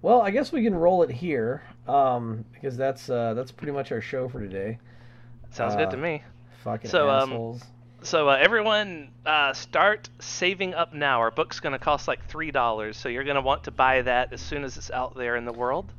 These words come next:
Speaker 1: Also, do you wanna plug your books again while we're, uh, while we're plugging books, since you have several,
Speaker 2: Sure,
Speaker 1: uh,
Speaker 2: sure.
Speaker 1: Kindle, Kindle books that people can buy, and tell them how to buy them?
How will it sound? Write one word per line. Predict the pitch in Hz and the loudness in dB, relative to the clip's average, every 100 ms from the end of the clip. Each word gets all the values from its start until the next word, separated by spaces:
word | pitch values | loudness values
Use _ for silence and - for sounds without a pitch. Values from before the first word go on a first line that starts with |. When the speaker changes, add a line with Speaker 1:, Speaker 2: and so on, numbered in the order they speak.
| - - - - | -18 -18 -10 2
Speaker 1:
Also, | 170 - 170 | 2 4 0
do | |
you | 165 | 2
wanna | 175 170 | 2 2
plug | - 180 185 | 2 2 2
your | 151 160 180 | 0 0 0
books | 131 151 156 - | 4 2 2 -2
again | 170 175 185 170 | -2 0 -2 0
while | 147 147 | 0 2
we're, | 156 147 | 2 2
uh, | 127 123 123 | 2 2 0
while | 123 139 | 0 -2
we're | 135 | -2
plugging | 123 143 143 139 | -2 -2 -2 -4
books, | 127 143 - | -2 -4 -4
since | 139 131 | -8 0
you | |
have | 139 131 | 2 2
several, | - - 143 139 147 143 - - - - | 0 0 2 2 0 0 -4 -10 -12 -8
Speaker 2:
Sure, | 311 131 | -2 2
Speaker 1:
uh, | 127 | 2
Speaker 2:
sure. | 165 | 0
Speaker 1:
Kindle, | 165 156 156 147 123 - | 0 0 0 -2 -4 -4
Kindle | - 147 147 | 0 2 2
books | 123 135 - | 0 -2 -4
that | 147 | -8
people | 127 139 131 | -8 -8 -6
can | 131 | -4
buy, | 113 120 139 | 0 2 2
and | 151 120 | 0 -2
tell | 143 131 | -2 -2
them | 131 | -2
how | 127 120 | -2 -2
to | 127 | -2
buy | 113 117 | 0 0
them? | 127 151 | 0 -6